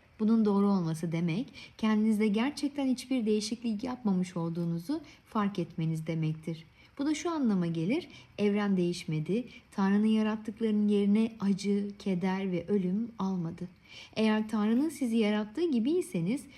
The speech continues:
korkunun hiçbir anlamı olamaz. Kötülük diye bir şey olamaz,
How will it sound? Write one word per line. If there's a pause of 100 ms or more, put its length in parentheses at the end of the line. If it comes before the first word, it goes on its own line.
(160)
korkunun
hiçbir
anlamı
olamaz. (360)
Kötülük
diye
bir
şey
olamaz,